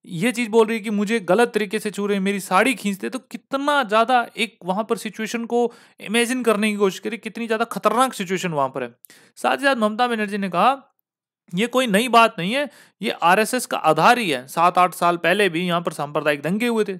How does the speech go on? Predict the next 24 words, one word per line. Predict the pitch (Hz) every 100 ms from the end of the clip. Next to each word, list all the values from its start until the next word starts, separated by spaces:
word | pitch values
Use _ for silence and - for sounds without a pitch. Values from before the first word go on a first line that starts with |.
| -
संदेश | 165 156 147 156 165 165
खाली | 151 156
में। | 151 147 - - -
हमने | 170 180
सरस्वती | 170 156 170 175
पूजा | 170 165 185
के | 180 156
दौरान | 156 165 190 190 - -
स्थिति | 190 208
को | 180
मजबूती | 156 143 151 170 240
से | 226
संभाला | 208 185 180 185 180 - _
क्योंकि | 208 190 220 - -
उनकी | 185 185 214
अन्य | - 180 196
योजनाएं | 196 170 156 196 208
थी। | 190 180 _ _ -
एक | 208 170
भयावह | 147 160 180 185
साजिश | 175 165 180
चल | - 214 233
रही | 214 214
है।" | 185 190 190